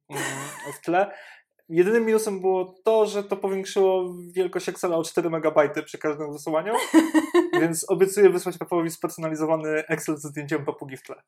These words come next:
Speaker 2: O.
Speaker 1: Pozdrawiamy.
Speaker 2: <laughs> Rafał, mam nadzieję, że czujesz się usatysfakcjonowany, jeszcze bardziej będziesz się czuł usatysfakcjonowany, kiedy otrzymasz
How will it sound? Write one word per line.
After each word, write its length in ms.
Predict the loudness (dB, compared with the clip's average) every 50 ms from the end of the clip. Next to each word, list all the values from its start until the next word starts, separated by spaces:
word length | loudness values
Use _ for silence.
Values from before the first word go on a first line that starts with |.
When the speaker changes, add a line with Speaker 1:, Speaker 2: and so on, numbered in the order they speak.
| _ _ -18 -8 -4 -2 -2 0 2
Speaker 2:
O. 280 | 4 6 6 6 6 6 4 4
Speaker 1:
Pozdrawiamy. 580 | 4 4 6 4 4 4 2 2 0 0 -2 -6
Speaker 2:
<laughs> 60 | -6 -6 -8 -10 -12 -12 -12 -18 -18 -18 _ _ _ _ _ _ _ _ -16 -14 -12 -8 -6 -6 -6 -4 -2
Rafał, 380 | 0 2 2 4 4 4 4 6
mam 180 | 6 6 6
nadzieję, 360 | 6 4 4 4 4 4 4
że 380 | 4 4 4 2 2 0 -4 -14 -14 -14 -12 -10 -10 -10 -10 -12 _ 0
czujesz 300 | 2 4 4 4 4 2
się 200 | 2 0 0 0
usatysfakcjonowany, 1200 | 0 -2 0 0 0 -2 -2 -4 -4 -2 -2 -4 -2 -2 -4 -2 0 0 2 2 2 2 2 2
jeszcze 260 | -2 -2 -2 -4 -4
bardziej 340 | -2 -2 -2 -2 -2 -4 -4
będziesz 240 | -4 -4 -4 -4 -4
się 100 | -6 -10 -12 _ _ _ _ -6
czuł 240 | -4 -4 -2 -2 -4
usatysfakcjonowany, 920 | -6 -6 -6 -6 -6 -6 -6 -6 -6 -6 -6 -6 -2 0 0 0 0 -2
kiedy 180 | -4 -4 -4 -4
otrzymasz 500 | -4 -4 -6 -4 -2 -2 -2 -2 -4